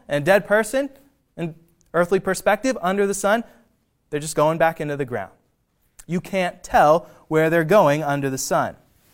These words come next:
And this is obviously different from God's perspective, which is over the sun, the heavenly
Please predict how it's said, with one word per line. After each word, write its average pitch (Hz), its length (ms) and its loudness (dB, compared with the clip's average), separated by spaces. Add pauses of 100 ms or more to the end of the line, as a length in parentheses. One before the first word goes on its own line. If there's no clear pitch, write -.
(300)
And 175 100 0
this 233 140 2
is 220 160 -2
obviously 196 600 2
different 147 400 -4
from 123 360 -4 (340)
God's 185 400 2
perspective, 120 720 -8
which 123 200 -8
is 139 260 -8 (460)
over 226 240 4
the 131 120 -2
sun, 107 340 -6 (240)
the 151 140 2
heavenly 151 720 0